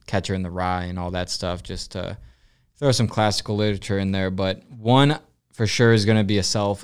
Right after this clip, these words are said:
dis-, or, I mean, a self-improvement book, and then the other is gonna be an autobiography or biography. I'm currently reading the autobiography of Benjamin Franklin, which is fucking crazy to read. It,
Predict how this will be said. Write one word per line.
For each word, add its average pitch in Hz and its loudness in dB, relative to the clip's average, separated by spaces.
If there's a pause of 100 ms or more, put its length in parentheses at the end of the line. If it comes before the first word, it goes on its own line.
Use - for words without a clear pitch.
dis-, 104 -4
or, 110 -4
I 101 0
mean, 98 -2
a 92 -4
self-improvement 107 0
book, 113 2
and 107 -2
then 98 2
the 95 2
other 101 0
is 92 -6
gonna 98 -4
be 92 -4
an 92 -6
autobiography 98 -4
or 92 -6
biography. 92 -8
I'm - -20
currently 160 6
reading 120 6
the 107 2
autobiography 104 2
of 90 -4
Benjamin 95 0
Franklin, 92 -2
which 92 -10
is 107 -14
fucking - -8
crazy 107 0
to 95 -2
read. 104 2
It, 98 -4